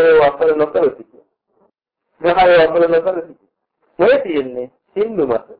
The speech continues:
ඒගොල්ලෝ දෙවියන් හදාගත්ත මත. නමුත් එහෙම දෙවිවරු ඉන්නවා. ඒ ගැන අපි කතා කරමු. මෙන්න, මෙන්න, මෙන්න, මොකද තවසක් කතා කරන්නයි කියනක.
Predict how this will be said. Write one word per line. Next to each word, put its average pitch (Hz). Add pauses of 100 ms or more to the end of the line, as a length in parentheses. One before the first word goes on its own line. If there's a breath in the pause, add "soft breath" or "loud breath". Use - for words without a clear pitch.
(280)
ඒගොල්ලෝ 160
දෙවියන් 165
හදාගත්ත 151
මත. 131 (340)
නමුත් 170 (260)
එහෙම 175
දෙවිවරු 190
ඉන්නවා. 131 (520)
ඒ 165
ගැන 165
අපි 175
කතා 165
කරමු. 180 (120)
මෙන්න, 151
මෙන්න, 147
මෙන්න, 147 (160)
මොකද 170
තවසක් 175
කතා 165
කරන්නයි 151
කියනක. 117